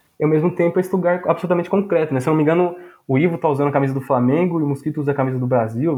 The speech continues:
eu não lembro exatamente a composição, mas eu sei que tem vários sentidos que Dandara vai dando ali nessas coisas pequenas, assim, por que que o, o espírito usando a camisa do Flamengo, né? O outro menino usando a camisa do Brasil, o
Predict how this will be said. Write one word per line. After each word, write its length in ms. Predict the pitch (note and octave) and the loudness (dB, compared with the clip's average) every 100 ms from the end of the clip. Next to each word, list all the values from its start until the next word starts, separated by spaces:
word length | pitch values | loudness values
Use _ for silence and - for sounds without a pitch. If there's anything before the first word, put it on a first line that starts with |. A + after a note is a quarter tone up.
| B2+ | 0
eu 80 | C3 | -2
não 100 | D#3+ | 0
lembro 320 | C3+ A#2+ A2 | 0 0 -4
exatamente 460 | A#2 B2+ B2+ C3 C3+ | -4 -2 0 0 0
a 20 | |
composição, 420 | C#3 C3 C#3+ C#3+ B2 | -2 0 0 0 0
mas 180 | A#2+ B2 | 0 0
eu 80 | |
sei 160 | B2+ D3 | -2 -2
que 80 | C#3+ | 0
tem 240 | D3+ C#3+ - _ _ | -2 -2 -8 _ _
vários 840 | C3+ D3 F3+ F#3+ F#3 D3 - - _ _ _ | -6 2 2 4 0 -2 -14 -20 _ _ _
sentidos 580 | - D3 D3 D#3+ D#3+ | 2 2 2 0 0
que 100 | - | -6
Dandara 360 | D3 C#3+ C3+ C#3 | -2 0 2 0
vai 160 | C3+ C3+ | 0 0
dando 400 | B2+ C3+ C#3+ C#3 | 0 2 2 2
ali 420 | B2+ B2+ E3 - _ _ _ | 2 0 -2 -6 _ _ _
nessas 360 | C#3+ C#3+ C#3+ D3 | -2 -2 0 -2
coisas 240 | D#3 C#3 | 0 -2
pequenas, 520 | - F3 D3 C#3 A#2 | -4 -4 2 2 2
assim, 200 | A2+ - | -4 -8
por 120 | A2+ B2 | -4 -2
que 180 | D#3 | -2
que 140 | D#3 D3 | -2 -2
o, 80 | C#3 _ _ _ | -6 _ _ _
o 60 | C3+ | -4
espírito 440 | C3+ D#3 E3+ E3 | -2 -2 -2 0
usando 200 | C#3+ D3 | 0 2
a 40 | C#3+ | 2
camisa 240 | C#3+ C#3 | 2 2
do 80 | C#3 | 0
Flamengo, 560 | C#3+ C3+ C#3 C#3 A2+ | 0 2 2 2 0
né? 180 | B2+ C3 - _ _ - | 0 -2 -8 _ _ -4
O 60 | B2 | 0
outro 280 | C#3+ D3+ | 0 0
menino 220 | C#3+ D3 D3+ | 0 2 2
usando 140 | D3 | 2
a 40 | |
camisa 200 | D3 C#3+ | 2 0
do 20 | C#3+ | 2
Brasil, 440 | C#3+ B2+ C#3 | 0 2 2
o 80 | C3 | 0